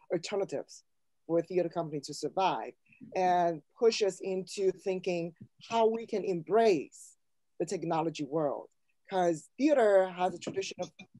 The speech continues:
you know, forget about what technology has advanced. Uh, we still have our space, we still have our audience members,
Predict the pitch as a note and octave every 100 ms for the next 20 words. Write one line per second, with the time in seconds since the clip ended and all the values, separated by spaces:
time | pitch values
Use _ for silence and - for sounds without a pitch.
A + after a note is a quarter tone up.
0 | _ _ _ G3+ G3 F#3+ G#3 C4 D4 A#3+
1 | A3 A3+ G3+ F#3 F#3 F3+ F3+ E3+ - _
2 | E3+ E3+ A3+ G3+ - - - - _ -
3 | _ _ _ _ F#3 F#3+ F3+ F3+ G#3 A3
4 | - G3 F#3 F3+ D#3+ D#3+ - A3 F3+ C#3+
5 | E3+ F#3 F#3+ F3+ E3+ - F3 - G3+ A#3
6 | E3+ D3+ B2+ C3+ C3